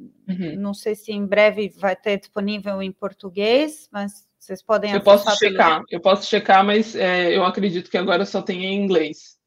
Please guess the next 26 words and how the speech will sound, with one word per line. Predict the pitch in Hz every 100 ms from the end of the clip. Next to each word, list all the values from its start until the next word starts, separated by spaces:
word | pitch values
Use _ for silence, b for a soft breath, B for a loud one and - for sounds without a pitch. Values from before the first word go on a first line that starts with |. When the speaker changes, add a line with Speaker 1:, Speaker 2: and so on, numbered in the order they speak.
| _ _ _
Speaker 2:
Em | 233 233
inglês, | 247 247 247 262 262
é, | 254 233
eu | 220
tô, | 247 240
tô | 240 226
vendo | 233 240
aqui | 233 247
pelo | 233 226
site, | 220 285 269 294 294 311
mas | 247 226 226
vocês | 220 226 247
podem | - 240 240
acessar | 233 226 220 220 254 262 277
pela | 254 226 214 208
ellen | 214 214
macarthur | 208 208 220 202 208
foundation | - 214 208 202 208 214
ponto | 196 202 196 -
org. | 208 202 214 254 254
A | 254
gente | 220 208
vai | 220
deixar | 208 208 - 226
ali | 226 214 214
no, | 208 196